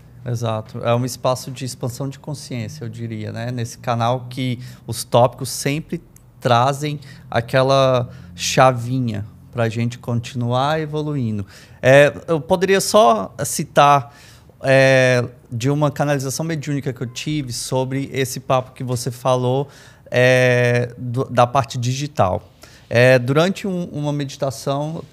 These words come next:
é, eu, eu tive essa pergunta: por que agora isso tudo tá chegando depois da pandemia? A pandemia realmente foi essa,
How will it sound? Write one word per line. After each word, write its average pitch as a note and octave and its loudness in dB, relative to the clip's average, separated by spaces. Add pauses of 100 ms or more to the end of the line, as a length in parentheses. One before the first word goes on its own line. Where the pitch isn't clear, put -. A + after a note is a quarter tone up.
(120)
é, B2+ 4
eu, A#2+ -2 (140)
eu C#3 0
tive F3+ -4
essa D#3 -4
pergunta: A#2+ -4
por B2 -8
que E3+ -4
agora C3+ 2 (640)
isso B2+ -2
tudo C3+ -4
tá C#3 2
chegando C3 0
depois B2+ -4
da B2 0
pandemia? A#2+ -4
A A#2+ 0
pandemia D3+ -2
realmente D3 -4
foi F#3+ -6
essa, B2 0